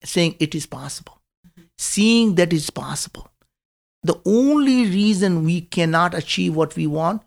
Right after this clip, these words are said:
Speaker 1: is because we believe it cannot be done. The day you believe it cannot be done, it makes it impossible for you to do it, not someone else.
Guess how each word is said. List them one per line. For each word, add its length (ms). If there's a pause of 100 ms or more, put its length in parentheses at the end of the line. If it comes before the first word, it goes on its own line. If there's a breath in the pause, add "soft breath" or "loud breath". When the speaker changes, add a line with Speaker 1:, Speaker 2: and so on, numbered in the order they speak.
Speaker 1:
is 140
because 340
we 200
believe 420
it 140
cannot 400
be 100
done. 240 (420 loud breath)
The 160
day 260
you 220
believe 380
it 160
cannot 360
be 100
done, 300 (600)
it 180
makes 440
it 100
impossible 600
for 200
you 360
to 140
do 180
it, 120
not 200
someone 280
else. 320